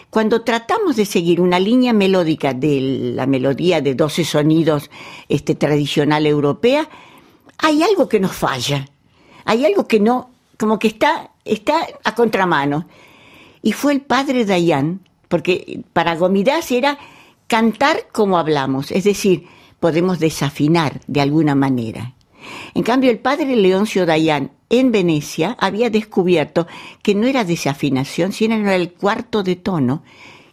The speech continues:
que él había descubierto en algunas determinadas an-, de las antiguas,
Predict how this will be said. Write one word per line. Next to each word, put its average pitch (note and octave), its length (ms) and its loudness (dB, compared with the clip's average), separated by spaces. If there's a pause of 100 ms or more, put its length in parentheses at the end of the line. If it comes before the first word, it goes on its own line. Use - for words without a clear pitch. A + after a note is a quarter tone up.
que G3 300 4
él E3+ 200 0 (140)
había F3+ 320 0
descubierto A3+ 800 0 (380)
en G#3 180 2
algunas C4 600 0
determinadas G#3+ 1120 0 (320)
an-, D#3+ 300 0
de D3 160 -2
las C3+ 180 -4
antiguas, F3 580 0